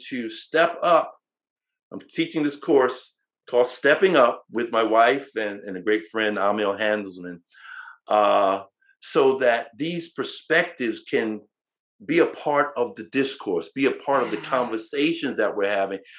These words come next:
Speaker 1: because it's, it's usually not.
Speaker 2: No.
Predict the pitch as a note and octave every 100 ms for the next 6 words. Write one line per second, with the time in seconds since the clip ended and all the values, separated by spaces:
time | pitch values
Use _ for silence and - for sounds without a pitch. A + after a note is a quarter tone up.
0 | - C#3+ B2+ C3+ C#3 - D3 C#3 D#3+ G#3+
1 | D3+ B2+ C3 C3+ - - _ _ _ _
2 | _ _ _ F#3